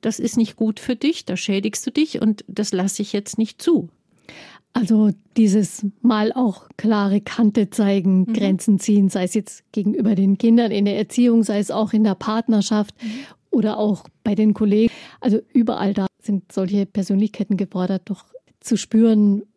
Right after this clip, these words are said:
Speaker 2: wo sie da Grenzen setzen wollen. Sollte man aus dieser Haltung eben,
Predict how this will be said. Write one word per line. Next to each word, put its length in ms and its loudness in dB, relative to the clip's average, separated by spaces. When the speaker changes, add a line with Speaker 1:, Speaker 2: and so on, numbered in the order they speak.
Speaker 2:
wo 140 2
sie 120 0
da 140 0
Grenzen 460 0
setzen 600 -2
wollen. 500 -2
Sollte 340 0
man 280 0
aus 180 -2
dieser 320 -2
Haltung 380 0
eben, 460 0